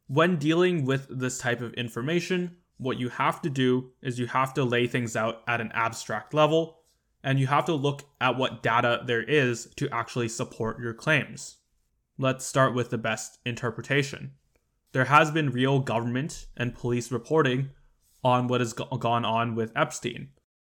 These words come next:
Epstein has engaged in criminal misconduct with regards to minors. He has been sentenced in the past, and even more charges have come up now.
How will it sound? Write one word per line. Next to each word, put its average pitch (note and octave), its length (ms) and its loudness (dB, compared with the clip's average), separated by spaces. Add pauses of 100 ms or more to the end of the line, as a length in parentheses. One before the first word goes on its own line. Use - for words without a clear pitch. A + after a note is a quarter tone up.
(520)
Epstein C3 380 0
has C#3+ 280 4
engaged A2+ 560 -2
in A#2+ 140 -6
criminal A#2 500 -4
misconduct A2 600 -6
with A2+ 160 -8
regards A2 400 -6
to - 80 -10
minors. C#3+ 540 -2 (600)
He C3+ 140 -2
has C3+ 240 4
been B2+ 180 -2
sentenced F3 720 -2
in B2 80 -4
the A2+ 80 -4
past, D3 520 4 (500)
and C3+ 340 4
even C#3+ 240 0
more B2+ 240 2
charges A2+ 480 -2
have A2 320 -4
come A2+ 240 -4
up G#2+ 200 -6
now. A#2 480 -4